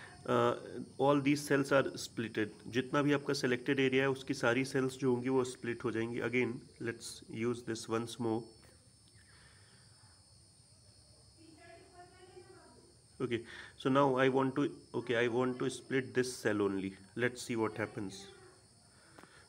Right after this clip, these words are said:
Okay, you can see that, uh, there is, there are two cells now। If you look closely, There are now two different cells. So this is how you can use, uh, split cell option. Now next is the style option.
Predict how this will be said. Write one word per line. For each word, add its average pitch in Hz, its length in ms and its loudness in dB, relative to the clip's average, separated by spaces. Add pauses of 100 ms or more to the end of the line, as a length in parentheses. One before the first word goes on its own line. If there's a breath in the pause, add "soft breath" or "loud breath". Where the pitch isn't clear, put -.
Okay, 131 160 4
you 135 80 4
can 135 180 0
see 135 180 -2
that, 143 340 0
uh, 120 140 -2
there 123 200 4
is, 131 160 2 (260)
there 127 240 2
are 139 60 4
two 147 280 2
cells 123 340 4
now। 104 180 0
If 104 180 -2
you 127 100 2
look 131 220 0
closely, 123 540 2 (360 loud breath)
There 127 160 4
are 131 40 4
now 131 180 2 (140)
two 147 140 4
different 123 500 4
cells. 101 400 -4 (300 loud breath)
So - 140 0
this 139 240 0
is 139 140 -2
how 135 340 4 (140)
you 120 120 -2
can 131 340 2 (240)
use, 123 460 0 (560 loud breath)
uh, 110 200 0
split 139 400 0
cell 127 220 4
option. 113 440 0 (160)
Now 120 160 0
next 123 380 -2
is 127 160 0
the 131 100 2
style 117 460 2
option. 101 400 -4